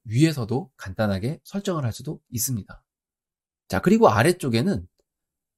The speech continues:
뭐 백 퍼센트, 그 다음에 뭐 이렇게 뭐 인, 인 이렇게 되어 있는데요. 자, 이것은 현재 확대 비율과 좌표라고 생각하시면 됩니다. 자, 간단하게 레이아웃에 대해서 알아봤고요.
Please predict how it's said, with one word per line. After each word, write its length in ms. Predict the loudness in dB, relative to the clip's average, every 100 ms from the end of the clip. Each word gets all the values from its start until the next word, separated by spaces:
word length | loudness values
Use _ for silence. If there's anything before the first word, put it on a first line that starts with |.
| _ -10
뭐 160 | -8 -2
백 180 | 0 4
퍼센트, 640 | 4 4 0 0 2 2
그 80 | 2
다음에 320 | 2 0 -2
뭐 140 | -4
이렇게 260 | -6 -8 -14 _
뭐 280 | -10 -8 -4
인, 260 | 2 4 4
인 240 | 2 0
이렇게 240 | 0 -4 -2
되어 160 | 0
있는데요. 440 | 0 -2 -2 -4 -4
자, 200 | -8 -12 _
이것은 420 | -4 0 0 -2 -4 _ _ _ _
현재 340 | 2 4 6 4
확대 480 | -2 -6 _ 2 2
비율과 640 | 2 2 2 2 0 0 -8
좌표라고 1040 | -6 -6 0 2 2 -2 -8 -8 -4 -2
생각하시면 500 | -2 -6 -8 -10 -10
됩니다. 380 | -14 -20 _ _ _ _ _ _ _ _ _ _ _ _ _ _ _ _ _ _ _ -20 -20 -20 _ _
자, 80 | -4
간단하게 540 | 0 4 6 6 2
레이아웃에 460 | 2 4 4 2 0
대해서 220 | -2 -4
알아봤고요. 500 | -4 -4 -4 -6 -6